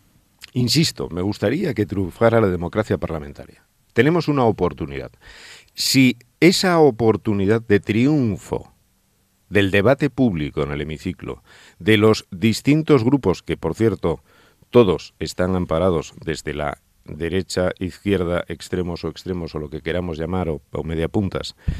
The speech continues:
eh, están amparados por, por su legalidad democrática y, por lo tanto,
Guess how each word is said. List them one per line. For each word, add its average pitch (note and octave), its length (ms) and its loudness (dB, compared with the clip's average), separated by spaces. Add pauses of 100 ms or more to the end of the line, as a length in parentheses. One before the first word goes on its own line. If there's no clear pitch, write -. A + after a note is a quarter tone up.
(380)
eh, G#2 640 6
están G#2 360 0
amparados G2+ 720 6
por, C#2+ 240 -4
por D2 260 -6
su - 160 -8
legalidad D#2 480 -4
democrática F2+ 580 0
y, E2+ 60 -4
por - 140 -8
lo D2+ 80 -6
tanto, E2+ 400 -4